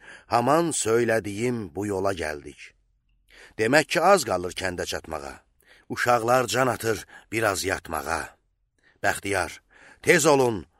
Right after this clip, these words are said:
Cəlal, "Nə var ki? Dağların qucağı o qədər dar ki, itər bu yerlərdə bir ordu belə." Eh, elə, sən dinib, danışıb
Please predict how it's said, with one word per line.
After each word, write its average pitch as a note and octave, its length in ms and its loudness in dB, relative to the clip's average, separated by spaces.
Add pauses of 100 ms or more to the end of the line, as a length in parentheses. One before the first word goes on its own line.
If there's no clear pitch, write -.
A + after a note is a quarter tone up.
(100)
Cəlal, F#2 400 -2 (160)
"Nə D3 200 2
var F3+ 180 4
ki? D#2 260 -10 (800)
Dağların C#3 560 4
qucağı C3 420 0
o C#3 200 2
qədər C3+ 280 4
dar D#3+ 200 6
ki, G#2 320 -4 (460)
itər E3 440 4
bu B2+ 120 0
yerlərdə B2 720 4
bir B2+ 120 0
ordu B2+ 380 4
belə." F#2 420 0 (600)
Eh, B2 240 2 (300)
elə, C3+ 240 6 (760)
sən D3 420 0
dinib, C3+ 320 2 (120)
danışıb C3 460 2